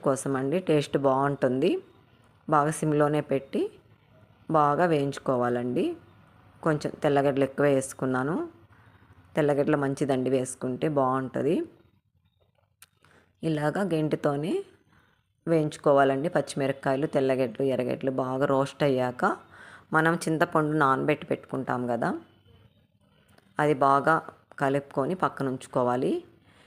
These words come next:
ఈ లోపల వంకాయలు నేను అలాగే చూడండి, అలాగే వేస్తాను. చూసుకోవాలండి పురుగులు ఏమన్నా ఉంటాయేమో, కట్ చేసేటప్పుడు చూసుకోవాలి. బాగా అటు ఇటు బాగా కలబెట్టాలి వంకాయలని, తొందరగా మగ్గిపోతాయండి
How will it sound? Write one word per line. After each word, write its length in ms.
ఈ 180
లోపల 360
వంకాయలు 540
నేను 180
అలాగే 320
చూడండి, 320
అలాగే 280
వేస్తాను. 340
చూసుకోవాలండి 840
పురుగులు 380
ఏమన్నా 240
ఉంటాయేమో, 500
కట్ 200
చేసేటప్పుడు 540
చూసుకోవాలి. 640
బాగా 320
అటు 200
ఇటు 220
బాగా 320
కలబెట్టాలి 600
వంకాయలని, 540
తొందరగా 480
మగ్గిపోతాయండి 680